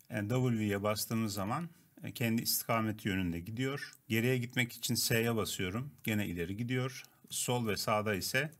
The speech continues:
animasyon, koşma animasyonu çalışıyor ama, e, yerinde kalıyor. Şimdi öncelikle şu engebeli plane objesini geçici olarak devre dışı bırakıyorum. Onun yerine bir başka plane objesi koyacağım.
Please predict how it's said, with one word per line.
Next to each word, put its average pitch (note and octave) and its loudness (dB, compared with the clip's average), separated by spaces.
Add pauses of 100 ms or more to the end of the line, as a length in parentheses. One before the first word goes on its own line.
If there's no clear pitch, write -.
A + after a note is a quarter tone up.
(120)
animasyon, A2+ 0
koşma A2 -2
animasyonu F#2+ 0
çalışıyor A2+ -2
ama, B2 -2 (320)
e, B2 -4
yerinde G#2 0
kalıyor. G2 -4 (140)
Şimdi B2 0 (140)
öncelikle A#2 0 (100)
şu C3 -4 (260)
engebeli A#2 2 (160)
plane A#2 2 (100)
objesini G2 -2
geçici B2 0
olarak G#2+ -4 (240)
devre G2+ 0
dışı B2+ -4
bırakıyorum. B2+ -4 (160)
Onun C3+ 0
yerine A#2 2 (340)
bir A#2+ -2
başka A#2 0
plane A2+ 4
objesi F2 -2
koyacağım. F#2 -2